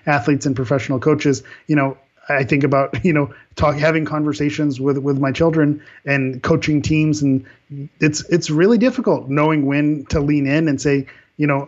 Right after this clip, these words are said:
"What I'm saying is correct. You're not executing." At what point do you need the tough love? At what point do you need the soft touch? "Hey, every,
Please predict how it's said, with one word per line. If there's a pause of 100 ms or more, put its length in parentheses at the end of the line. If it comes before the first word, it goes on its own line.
"What
I'm
saying
is
correct.
You're
not
executing." (220)
At
what
point (160)
do
you
need
the
tough
love?
At
what
point
do
you
need
the
soft
touch? (200)
"Hey,
every,